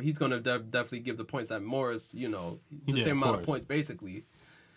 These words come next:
Speaker 1: I, I'm, I'm fifty fifty on Kuz. Like, I don't know with Kuz yet. Like, I don't know if I'm yes or no on that yet.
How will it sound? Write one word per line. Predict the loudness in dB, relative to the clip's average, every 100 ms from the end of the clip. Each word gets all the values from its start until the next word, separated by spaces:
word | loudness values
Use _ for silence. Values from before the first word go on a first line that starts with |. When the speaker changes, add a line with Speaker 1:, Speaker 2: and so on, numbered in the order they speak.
| -18 -18 -18 _ -16 -16 2
Speaker 1:
I, | 2
I'm, | 4 2
I'm | 2 2
fifty | -2 -2 -2
fifty | -2 4 6
on | 6
Kuz. | 4 0 0 2
Like, | 4
I | 6
don't | 6
know | 8 8
with | 8
Kuz | 8 4 6
yet. | 4
Like, | 6
I | 6
don't | 4
know | 4
if | 4
I'm | 4
yes | 4 4 4
or | 2
no | 2 0
on | 0
that | 0 0
yet. | -4